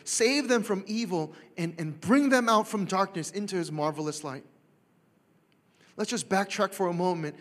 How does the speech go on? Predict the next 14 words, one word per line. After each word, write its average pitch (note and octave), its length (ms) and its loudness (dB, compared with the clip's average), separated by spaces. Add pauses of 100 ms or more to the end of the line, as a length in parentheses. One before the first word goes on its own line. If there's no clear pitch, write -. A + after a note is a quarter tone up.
(160)
to E3 80 -6
realize F#3+ 420 2
what F3+ 140 0
Jesus G3 380 -4
did D3+ 300 -6 (180)
to F#3 100 -6
seek A#3+ 340 -4
out F3 220 2
this F3+ 220 -2
man C#3 260 -10 (280)
and E3 120 -4
to F#3+ 80 -2
save G3 300 4
him. D#3 340 -4